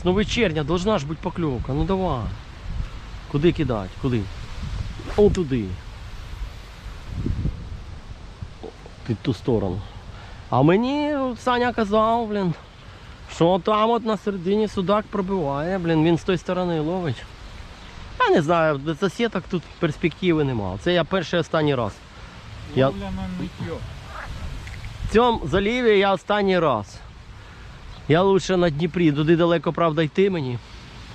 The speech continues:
Speaker 1: Аж п'ятсот метрів. Я лучше на...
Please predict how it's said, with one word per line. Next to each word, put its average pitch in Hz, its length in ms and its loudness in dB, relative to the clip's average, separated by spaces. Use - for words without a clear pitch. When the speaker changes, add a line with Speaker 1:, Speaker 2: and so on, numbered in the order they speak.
Speaker 1:
Аж 139 160 4
п'ятсот 156 400 0
метрів. 156 380 2
Я 139 140 6
лучше 143 360 2
на... 127 360 2